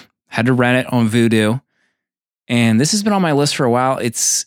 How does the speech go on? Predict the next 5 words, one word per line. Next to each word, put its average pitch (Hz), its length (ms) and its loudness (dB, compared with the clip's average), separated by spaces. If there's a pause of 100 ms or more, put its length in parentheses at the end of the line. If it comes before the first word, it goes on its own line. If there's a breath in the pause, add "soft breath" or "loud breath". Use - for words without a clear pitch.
it 127 160 -2
stars, 151 1000 0
uh, 107 600 0
Song 143 380 0
Kang-ho, 123 720 0